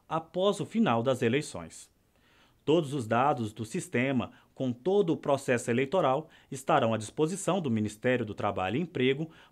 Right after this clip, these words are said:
para as devidas conferências. Se no dia das eleições você esquecer a sua senha, perder a mensagem que foi enviada pelo sistema três dias antes das eleições, você poderá solicitar o reenvio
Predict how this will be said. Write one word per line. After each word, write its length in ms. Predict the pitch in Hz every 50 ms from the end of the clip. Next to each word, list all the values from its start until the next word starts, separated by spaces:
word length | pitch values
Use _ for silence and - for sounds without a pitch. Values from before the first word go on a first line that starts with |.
| _ -
para 240 | - 156 151 151 151
as 100 | 135 135
devidas 560 | 180 165 117 104 107 107 107 110 113 - -
conferências. 840 | - 107 95 - 139 139 117 85 - - - - - - - - _ _ _ _
Se 180 | _ - - 269
no 120 | 262 247
dia 140 | 185 202 190
das 180 | 165 160 135 139
eleições 640 | 139 131 120 107 - - 120 113 113 110 101 -
você 420 | - 113 104 - - 113 101 - -
esquecer 680 | 175 202 226 233 - 226 127 - - - 147 170 -
a 60 | 117 -
sua 200 | - - 90 85
senha, 440 | - - 123 151 190 160 104 - _ _ _ _ _ _ _ _ -
perder 300 | 101 95 98 110 117 127
a 60 | 123
mensagem 540 | 113 95 107 - - 123 127 127 117 120 113
que 100 | - 113
foi 200 | - - 131 147
enviada 480 | 175 156 175 143 110 123 131 131 123
pelo 220 | - - 113 107 110
sistema 580 | - - 123 - - - 104 95 92 92 90 - - - - _ _ -
três 320 | 156 170 202 220 151 104
dias 320 | - - 110 101 95 85 95
antes 280 | 90 90 - 104 95
das 160 | 107 117 113
eleições, 560 | 139 165 190 180 175 - 165 151 170 170 - - _ _ _ - - _ _ -
você 200 | 104 - 113 110
poderá 340 | - 110 107 107 107 107
solicitar 640 | 107 - 151 147 156 151 - - - - 131 139 - -
o 100 | 139 120
reenvio 600 | 110 151 214 240 196 123 107 123 160 185 190